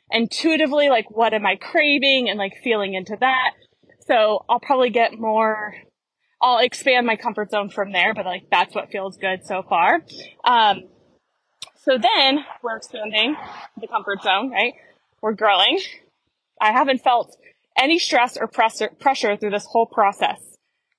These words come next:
um, which feels really good. It's felt empowering the whole entire time. So I knew coming back from Disney, I would have about two and a half months before the half marathon. Ideally, I would probably want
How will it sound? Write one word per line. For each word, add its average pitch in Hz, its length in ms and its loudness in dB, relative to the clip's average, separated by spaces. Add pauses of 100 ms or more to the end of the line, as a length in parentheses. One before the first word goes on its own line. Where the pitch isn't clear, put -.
(160)
um, 196 360 4
which 220 180 -6
feels 240 260 0
really 220 200 -2
good. 226 160 2
It's - 200 -8
felt - 260 2
empowering 226 840 0
the 196 80 -2
whole 196 360 -2
entire 180 300 -8
time. - 320 -4 (420)
So 233 280 4
I 233 160 2
knew 269 340 2
coming 311 260 2
back 269 200 0
from 269 160 -2
Disney, 214 500 -2 (340)
I 220 60 2
would 226 80 0
have 220 160 2
about 202 320 -2
two 285 400 0
and 320 80 4
a 320 60 2
half 233 340 0
months 202 460 -4 (420)
before 208 720 2
the 208 80 0
half 196 220 0
marathon. 185 500 -6 (1400)
Ideally, 349 560 2
I 302 80 0
would 262 140 -2
probably 254 480 -2
want 220 220 0